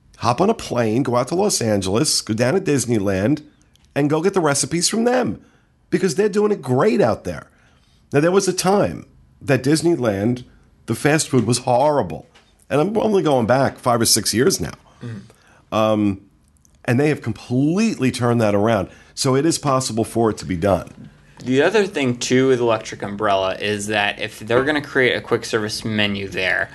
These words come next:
Speaker 2: they're competing with interesting cuisine from around the world at Wo-, World Showcase. And I understand that they're gonna have to target somewhat to the burger and fry crowd, but they have to get a little bit more imaginative.
Speaker 1: Again, I'll go back to Galactic Grill.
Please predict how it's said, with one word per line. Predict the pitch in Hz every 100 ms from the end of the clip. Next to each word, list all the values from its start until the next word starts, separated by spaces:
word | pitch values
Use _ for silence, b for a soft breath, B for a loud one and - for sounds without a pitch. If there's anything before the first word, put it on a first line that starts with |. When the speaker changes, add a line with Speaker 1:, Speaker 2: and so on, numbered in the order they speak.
| B B
Speaker 2:
they're | 117
competing | 120 117 - 139 143
with | 139 123 113 - -
interesting | 131 135 143 - 131
cuisine | 123 127 107 117 107
from | 113 107
around | 101 107 110
the | 104
world | 107 104 92
at |
Wo-, | 95 98
World | - 104 101
Showcase. | - 107 101 98 95 - - B B
And | 120
I | 131
understand | 135 139 - 131 120
that |
they're | 110 110
gonna | 123 117
have | 123
to | 117
target | 104 123 113 -
somewhat | - 135 156 143 110 95 - B B B
to | 127 123 123
the | 117
burger | 120 113
and | 120 107
fry | - 113 113
crowd, | 117 135 131 139 143 B B B B
but | 127 107
they | 135
have | 139 139 -
to |
get | 135 127
a |
little | 123 127 151 143
bit | 120 110
more | 113 107
imaginative. | 104 104 104 107 101
Speaker 1:
Again, | 113 113 180
I'll | 147 107
go | 120
back | 120 135 143
to |
Galactic | 131 131 131 131 127
Grill. | 170 160 -